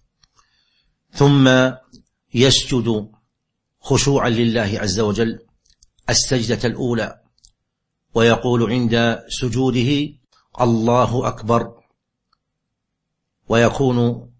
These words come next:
هذا التكبير فيما بين الهوي والسجود. ويجب أن يسجد على أعضائه السبعة، وهي الجبهة مع الأنف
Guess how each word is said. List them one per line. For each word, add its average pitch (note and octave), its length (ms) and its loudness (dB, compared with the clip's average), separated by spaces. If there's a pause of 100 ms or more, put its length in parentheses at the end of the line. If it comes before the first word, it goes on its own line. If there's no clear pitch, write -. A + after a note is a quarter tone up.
(240)
هذا A#2+ 240 0
التكبير B2 840 -4 (280)
فيما B2+ 440 2
بين A#2+ 300 -2
الهوي B2 680 -2 (360)
والسجود. A2 640 -2 (1700)
ويجب B2+ 400 4
أن B2+ 440 0
يسجد C3 520 0
على A2+ 260 2
أعضائه A2+ 560 -4
السبعة، G#2 680 -4 (840)
وهي A2+ 280 -2
الجبهة A#2+ 840 -4 (380)
مع G#2+ 180 -2
الأنف A2 580 -10